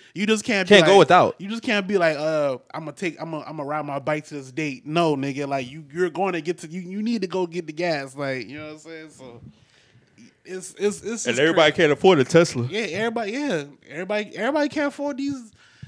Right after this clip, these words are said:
Speaker 1: these, these basic eco cars. Like, so it's like, you know, you at, you at these people mercy, man.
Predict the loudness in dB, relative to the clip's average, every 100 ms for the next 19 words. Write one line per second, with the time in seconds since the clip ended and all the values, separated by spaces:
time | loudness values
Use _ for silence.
0 | _ -6 -6 -4 0 0 4 4 4 2
1 | 0 -2 0 -2 0 0 0 -2 -4 -4
2 | -4 -6 -8 -8 -10 -14 -14 -12 -12 -14
3 | -12 -10 -10 -14 _ _ -20 -20 -20 -20
4 | _ _ _ _ _ _ _ -12 -10 -8
5 | -6 -6 -6 -6 -6 -4 -6 -6 -12 -16
6 | -18 -20